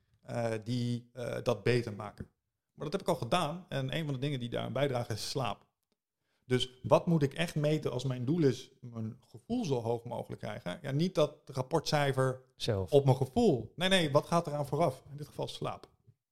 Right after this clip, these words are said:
Speaker 2: Ja.
Speaker 1: En een ander voorbeeld in een ondernemerscontext is bijvoorbeeld o-, eh, omzet. Als ondernemers gaan sturen, gaan ze naar hun omzet kijken. Ja, dat is op zich goed, moet je ook doen. Maar je moet ook realiseren dat er iets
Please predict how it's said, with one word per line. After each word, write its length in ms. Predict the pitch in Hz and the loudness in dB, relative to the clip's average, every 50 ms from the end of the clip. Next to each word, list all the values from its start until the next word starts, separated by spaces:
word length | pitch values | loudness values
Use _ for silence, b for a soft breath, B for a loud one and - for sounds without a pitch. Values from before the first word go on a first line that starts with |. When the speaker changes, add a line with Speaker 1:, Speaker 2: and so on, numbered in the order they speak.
| _ _ _ _ _ _ _ | _ _ _ _ _ _ _
Speaker 2:
Ja. 140 | - 101 95 | -14 -14 -10
Speaker 1:
En 100 | - 127 | -6 -6
een 80 | 135 135 | -6 -4
ander 200 | 160 180 190 190 | -4 -4 -6 -4
voorbeeld 360 | - 170 156 131 147 143 143 | -2 -4 0 0 0 -2 -2
in 80 | - 135 | -4 -6
een 120 | 131 127 131 | -6 -6 -8
ondernemerscontext 920 | 139 139 131 127 135 147 160 151 - - 147 143 135 143 139 135 135 - | -8 -8 -6 -6 -6 -6 -6 -8 -8 -6 -4 -4 0 0 -2 -2 -4 -8
is 100 | 139 127 | -12 -12
bijvoorbeeld 440 | - 123 - 131 131 120 117 - - - | -12 -8 -6 -4 -4 -4 -6 -8 -6 -4
o-, 160 | 156 147 - | -4 -4 -4
eh, 340 | - 127 123 123 123 123 123 | -4 -4 -4 -2 -2 -2 -2
omzet. 400 | 139 147 139 117 - 107 104 _ _ _ _ _ _ _ _ _ _ _ _ _ _ _ _ _ | 0 0 0 0 -2 -4 -6 _ _ _ _ _ _ _ _ _ _ _ _ _ _ _ _ _
Als 100 | _ - | _ -14
ondernemers 460 | - 131 135 135 139 147 160 165 156 | -6 -2 0 2 2 2 2 0 0
gaan 160 | - 143 135 131 | 0 0 -2 -2
sturen, 460 | - 160 160 160 165 196 220 220 - - - _ _ | 0 2 2 4 4 2 2 -2 -4 -16 -20 _ _
gaan 120 | - 147 135 | 0 0 2
ze 60 | 135 | 2
naar 80 | 127 131 127 | 0 -2 -2
hun 80 | 131 147 160 | -2 -2 0
omzet 360 | 165 156 135 113 113 107 - | 2 2 2 2 0 -2 -4
kijken. 440 | - 113 107 - - - 117 117 - _ _ _ _ _ _ _ _ _ _ _ _ _ _ _ - | -10 -12 -12 -12 -14 -16 -16 -16 -16 _ _ _ _ _ _ _ _ _ _ _ _ _ _ _ -6
Ja, 380 | - - 180 180 180 175 180 | -2 0 2 2 0 0 -4
dat 200 | 170 165 165 156 | -2 0 0 0
is 100 | 156 139 | 2 0
op 80 | 139 135 | -4 0
zich 140 | - 143 131 | 0 -2 0
goed, 220 | - 131 139 160 | 2 0 0 0
moet 100 | 196 160 | 0 -2
je 60 | 131 | -2
ook 120 | 123 120 117 | -2 -2 -2
doen. 400 | 123 127 156 196 226 226 233 - | -2 0 0 -2 -2 -4 -10 -14
Maar 120 | - 135 139 | -10 -6 -4
je 60 | 139 | -2
moet 140 | 139 139 - | -2 0 0
ook 160 | 175 190 175 | -2 -2 0
realiseren 380 | 175 165 156 135 156 151 139 | 0 0 0 0 0 -2 0
dat 140 | 131 131 131 | -2 -2 -4
er 60 | 127 | -2
iets 320 | 135 160 - - - - | -4 -4 -2 -4 -8 -8